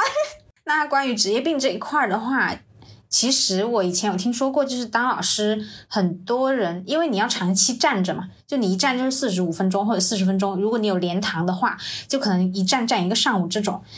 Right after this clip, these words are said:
会不会有一些腰-，腰肌方面的，什么腰肌劳损啊，或者脊柱方面的一些职业病哈？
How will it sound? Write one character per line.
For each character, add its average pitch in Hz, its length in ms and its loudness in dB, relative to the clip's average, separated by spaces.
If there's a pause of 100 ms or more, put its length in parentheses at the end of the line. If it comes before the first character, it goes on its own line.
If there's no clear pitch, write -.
(140)
会 311 180 0
不 - 120 -8
会 262 240 0
有 190 200 0
一 214 40 -2
些 208 400 2
腰-， 220 340 0 (180)
腰 247 380 0
肌 247 300 -2
方 233 160 0
面 190 340 0
的， - 100 -14
什 - 200 -4
么 185 100 2
腰 226 140 2
肌 240 100 -6
劳 196 180 0
损 220 240 -2
啊， 165 160 2
或 233 140 2
者 202 80 -2
脊 180 160 -2
柱 262 180 0
方 202 160 0
面 190 300 0
的 - 60 -8
一 - 80 -4
些 214 120 2
职 196 200 -2
业 208 80 0
病 226 200 0
哈？ 180 160 0